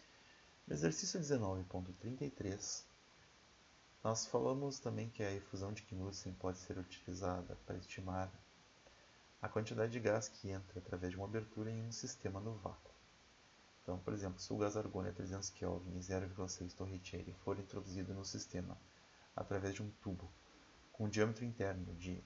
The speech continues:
zero vírgula zero dezesseis vinte e cinco polegada, quantos gramas de argônio entram por segundo no sistema? Então, aqui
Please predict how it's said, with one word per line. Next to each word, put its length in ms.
zero 320
vírgula 240
zero 240
dezesseis 400
vinte 160
e 20
cinco 300
polegada, 480
quantos 360
gramas 340
de 60
argônio 400
entram 300
por 180
segundo 400
no 100
sistema? 420
Então, 260
aqui 440